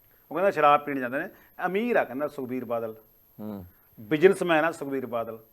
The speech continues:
Speaker 1: ਅਮੀਰ ਤੇ ਬਿਜ਼ਨਸਮੈਨ ਕਦੇ ਵੀ ਲੋਕਾਂ ਦੀ ਗੱਲ ਨਹੀਂ ਕਰਦਾ ਹੁੰਦਾ, ਉਹਨੇ ਆਪਣਾ ਬਿਜ਼ਨਸ ਵਧਾਉਣ ਵਾਸਤੇ ਗੱਲ ਕਰਨੀ ਹੁੰਦੀ ਹੈ। ਉਹਨੇ ਆਪਣਾ ਕਹਿੰਦਾ ਪੰਜਾਬ ਦਾ ਹੀ ਨਹੀਂ, ਉਹ ਭਾਰਤ ਦਾ ਸਭ ਤੋਂ ਵੱਡਾ ਅਮੀਰ ਆਦਮੀ ਆ,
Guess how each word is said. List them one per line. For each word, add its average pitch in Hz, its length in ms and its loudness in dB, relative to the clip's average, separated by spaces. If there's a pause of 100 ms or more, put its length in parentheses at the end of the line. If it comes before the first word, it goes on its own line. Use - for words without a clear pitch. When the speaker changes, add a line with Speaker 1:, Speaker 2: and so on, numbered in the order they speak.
(140)
Speaker 1:
ਅਮੀਰ 196 560 2
ਤੇ 196 120 8
ਬਿਜ਼ਨਸਮੈਨ 165 720 0
ਕਦੇ 170 280 -2
ਵੀ 160 160 -2
ਲੋਕਾਂ 143 520 -4
ਦੀ 139 120 -8
ਗੱਲ 123 220 -2
ਨਹੀਂ 139 140 -10
ਕਰਦਾ 117 340 -8
ਹੁੰਦਾ, 107 260 -16 (580)
ਉਹਨੇ 165 140 -2
ਆਪਣਾ 170 280 0
ਬਿਜ਼ਨਸ 135 380 -2
ਵਧਾਉਣ 151 260 -4
ਵਾਸਤੇ 127 320 -8
ਗੱਲ 113 180 -8
ਕਰਨੀ 110 280 -14
ਹੁੰਦੀ 104 240 -20
ਹੈ। 107 40 -20 (2250)
ਉਹਨੇ 165 140 0
ਆਪਣਾ 170 280 2
ਕਹਿੰਦਾ 180 360 -2 (200)
ਪੰਜਾਬ 147 440 6
ਦਾ 175 100 4
ਹੀ 151 160 2
ਨਹੀਂ, 208 140 -4
ਉਹ 240 140 2
ਭਾਰਤ 156 360 2
ਦਾ 151 200 2
ਸਭ - 180 -6
ਤੋਂ 190 140 -6
ਵੱਡਾ 143 260 0
ਅਮੀਰ 131 180 -4
ਆਦਮੀ 117 280 -6
ਆ, 185 80 -8